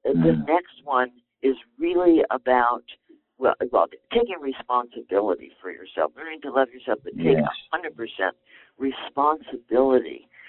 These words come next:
Speaker 1: for your health, your well-being, uh, your ability to love, your aliveness, your passion, finding what you love
Speaker 2: Yes.
Speaker 1: to do.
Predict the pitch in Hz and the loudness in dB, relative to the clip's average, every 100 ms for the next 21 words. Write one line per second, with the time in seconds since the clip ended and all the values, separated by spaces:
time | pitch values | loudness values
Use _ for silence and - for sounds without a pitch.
0 | - _ - 127 117 113 - 160 165 156 | -20 _ -6 0 2 2 2 2 4 2
1 | - 113 107 117 90 98 151 151 139 131 | -2 -6 2 2 2 0 0 0 0 -6
2 | 123 120 - - 110 110 98 117 117 - | -14 -20 -20 -10 -2 0 0 -2 -2 2
3 | 127 113 104 107 - 107 120 139 160 143 | 4 4 0 -4 -4 -6 -4 2 4 4
4 | 135 85 92 95 117 143 139 139 - 120 | 2 -4 -6 -4 0 4 4 2 -2 -12
5 | - 78 - 135 127 123 - 123 110 - | -18 -20 -12 -4 -2 -2 -8 -16 -18 -20
6 | - - - 156 160 151 147 127 120 - | -20 -20 -4 0 0 0 -4 -6 -12 -12
7 | - - - 135 135 - 131 123 131 120 | -20 -8 2 2 2 -2 -8 0 0 0